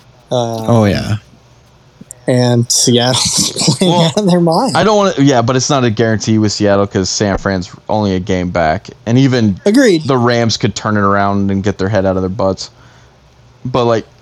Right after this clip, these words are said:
Speaker 3: I'm just saying, if Seattle, if
Speaker 2: I
Speaker 3: Seattle
Speaker 2: don't
Speaker 3: holds
Speaker 2: know.
Speaker 3: strong and wins it, I don't see how you could give it to not Pete Carroll. Because every other team that I said, like, except for, except for Daboll, every other one is, like,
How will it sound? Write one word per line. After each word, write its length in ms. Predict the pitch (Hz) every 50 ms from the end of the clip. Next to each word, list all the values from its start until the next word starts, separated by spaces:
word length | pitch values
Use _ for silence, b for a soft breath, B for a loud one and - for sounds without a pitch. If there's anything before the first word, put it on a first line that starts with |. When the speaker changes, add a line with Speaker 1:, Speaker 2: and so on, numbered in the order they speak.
| - - -
Speaker 3:
I'm 120 | 160 170
just 140 | 151 151 -
saying, 200 | 175 151 127 107 120
if 80 | 139 123
Seattle, 540 | - - 147 147 147 160 160 156 151 151 -
if 40 | - 143 131 - -
Speaker 2:
I 40 | 143
Speaker 3:
Seattle 240 | 139 135 139 147 143
Speaker 2:
don't 40 | 139
Speaker 3:
holds 180 | - 139 135 117 117 -
Speaker 2:
know. 40 | -
Speaker 3:
strong 520 | - - - 127 117 110 104 104 104 101
and 320 | - 90 107 107 104 98 92 - - -
wins 340 | 117 117 117 113 110 107 98
it, 180 | 101 101 - - - - b b b b b b b b b b _ - - - -
I 200 | 113 117 117 117
don't 520 | 110 - - 127 117 110 113 - - -
see 260 | - - - 117 113 110
how 140 | 110 107
you 120 | 107 107 101
could 140 | - 107 98
give 140 | 113 117 101
it 80 | 104 -
to 80 | -
not 400 | 110 104 101 98 95 - - - - - - - - - _ - - _ _ -
Pete 180 | - 123 110 -
Carroll. 220 | 123 110 - - - - _ _ _ _ -
Because 300 | - 127 123 139 123 - B B B B B B B - -
every 240 | 196 214 220 240
other 160 | 220 208 190 175
team 280 | - - 185 180 170
that 100 | 156 151
I 60 | 139
said, 400 | 131 - - 139 123 113 101 98
like, 240 | 113 107 104 98 - - b b b b b b
except 420 | 135 120 - - 185 190 185 -
for, 240 | - 196 170 127 - - - -
except 580 | - 190 170 120 - - - - 208 196 - -
for 200 | - 180 190 185
Daboll, 480 | 147 113 147 143 143 131 92 92 76 - - - _ - - _ - - - _ - _ _ _ - _ _ - - - - _ _ _ _ _ _ _ -
every 300 | 135 151 165 156 170 170
other 180 | 165 160 156 151
one 180 | 151 147 139
is, 100 | 127 117
like, 160 | 123 123 -